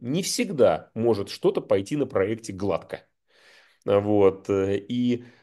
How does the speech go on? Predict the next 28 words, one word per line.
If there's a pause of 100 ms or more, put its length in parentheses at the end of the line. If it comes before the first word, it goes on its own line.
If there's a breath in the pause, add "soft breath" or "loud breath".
э,
что-то
вдруг,
если
выявляется
в
процессе,
что, (120)
например,
ну,
мы
планировали,
например,
там, (100)
два
действия
там
в
системе,
там,
да, (520)
а
можно
это
сделать,
э,
нормально,
тоже